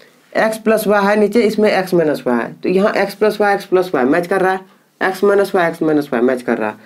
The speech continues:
तो हम, मेरा पहला काम क्या बनता है, जब match कर रहा है तो हम दोनों को मान लेते हैं। तो वन by x plus y को क्या मान लेंगे? P, P,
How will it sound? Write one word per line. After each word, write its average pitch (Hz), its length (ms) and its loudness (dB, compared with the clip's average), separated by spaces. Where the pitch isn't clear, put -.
तो 175 60 0
हम, 175 140 0
मेरा 190 260 2
पहला 190 400 -2
काम 202 220 -2
क्या 202 120 0
बनता 196 220 0
है, 190 80 0
जब 185 120 0
match 190 240 0
कर 190 160 -2
रहा 190 120 0
है 185 60 -2
तो 190 80 -2
हम 185 100 0
दोनों 175 240 0
को 220 160 0
मान 139 220 2
लेते 110 280 -2
हैं। - 240 -12
तो 131 80 -2
वन 165 240 2
by 175 220 0
x 160 300 -2
plus 143 300 -2
y 143 220 -2
को 147 100 -2
क्या 147 180 -2
मान 147 220 0
लेंगे? 151 240 0
P, 143 100 2
P, 143 280 0